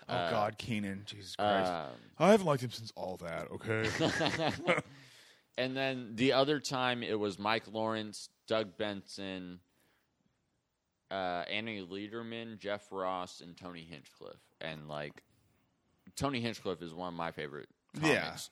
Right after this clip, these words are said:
Speaker 2: And, uh, so, like,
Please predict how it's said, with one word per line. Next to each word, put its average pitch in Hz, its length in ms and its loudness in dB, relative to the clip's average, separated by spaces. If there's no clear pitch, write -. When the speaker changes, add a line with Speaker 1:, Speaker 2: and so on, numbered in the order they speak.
Speaker 2:
And, 80 580 -8
uh, 78 560 -2
so, - 320 -4
like, 85 220 -4